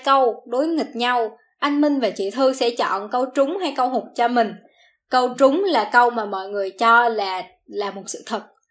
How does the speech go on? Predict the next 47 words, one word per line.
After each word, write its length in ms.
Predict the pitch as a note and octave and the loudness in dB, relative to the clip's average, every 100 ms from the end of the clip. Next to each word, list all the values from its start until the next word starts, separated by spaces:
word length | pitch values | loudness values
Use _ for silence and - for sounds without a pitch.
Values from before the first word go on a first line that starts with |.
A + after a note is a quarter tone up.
| _ _ A3+ | _ _ -8
Và 120 | A3 | -6
câu 200 | A3 A#3+ | -4 -4
hụt 180 | A#3+ A#3+ - _ - - | -2 -4 -6 _ -20 -16
là 300 | G#3+ G3+ F#3+ | -10 -8 -6
câu 180 | - A#3+ | 0 2
mà 180 | A#3 G#3 | 0 -4
mọi 160 | G3 G3 | -8 -8
người 220 | G3+ G3 F#3+ | -8 -8 -10
nghĩ 220 | G#3+ F#3 C#4+ | -8 -6 -4
rằng 220 | B3 G3 | -4 -6
đó 120 | G#3+ C4+ | -6 -4
chỉ 80 | |
là 120 | A#3+ G#3 | -4 -4
một 140 | G#3 - | -8 -6
tin 180 | A#3+ A#3+ | -6 0
đồn 300 | A3 G3+ F#3+ | 2 2 -2
thôi. 180 | A3+ A#3 A3 _ _ _ _ _ _ _ - | -2 -2 -2 _ _ _ _ _ _ _ -8
Và 180 | G#3 | -8
các 160 | G3+ D#4+ | -6 -6
bạn 160 | G#3 G3 | -6 -6
thính 200 | C#4+ E4 | -4 -2
giả 180 | D4 A3+ | -2 -4
hãy 220 | C4+ G#3+ | -4 -4
cùng 400 | G#3+ A3 G#3 G3 | -2 -4 -4 -8
tham 220 | A3+ B3 | -4 -2
gia 160 | B3+ A#3 | 0 0
trò 140 | A#3 G3+ | 0 -4
chơi 200 | B3 A#3+ A#3+ | -2 0 0
với 80 | |
tụi 160 | D4 G#3 | -2 -4
mình 220 | G3 F#3+ | -8 -10
bằng 120 | F#3+ F#3+ | -10 -4
cách 140 | D4+ | -2
là 180 | E4+ B3 G#3 | 0 -2 -2
chọn 260 | G#3+ - G#3+ | -4 -2 4
đâu 140 | A3+ | 4
là 140 | A3+ G3+ | 4 2
câu 180 | A3 | 0
trúng, 380 | A3 C4 C#4 G4 - | 2 0 0 -2 -4
đâu 180 | A#3 A3 | 0 0
là 120 | G3+ | 0
câu 200 | - A3 | -2 -2
hụt 180 | A3+ G#3 | -2 -4
của 100 | - | -4
các 160 | A3+ D4+ | -2 -2
bạn 240 | C4 G3 A3 | -2 -2 0
nha. 200 | A3+ | -2